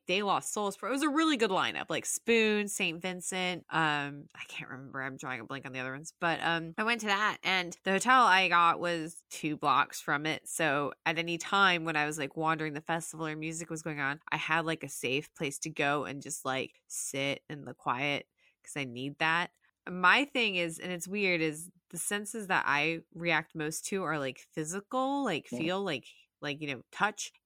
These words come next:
Speaker 1: and smell. Those are my two. So <laughs> those at outdoor festivals are also, like, people touching me, or if, like, there's a hair touching the back of my, I freak out. You know, temperature, I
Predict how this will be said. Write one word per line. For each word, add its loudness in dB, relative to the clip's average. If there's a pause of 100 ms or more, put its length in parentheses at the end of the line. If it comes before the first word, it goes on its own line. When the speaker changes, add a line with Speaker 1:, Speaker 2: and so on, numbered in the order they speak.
(100)
Speaker 1:
and 0
smell. -2 (380)
Those 2
are 0
my 2
two. -8
So 2
<laughs> -10 (200)
those 4
at 6
outdoor 4
festivals -2 (120)
are 4
also, 0
like, -2
people -6
touching -8
me, -2
or 0
if, -2
like, -4
there's -2
a 0
hair -2
touching -8
the -4
back -2
of -4
my, -2
I 0
freak -4
out. 6
You -4
know, -2
temperature, -2
I -2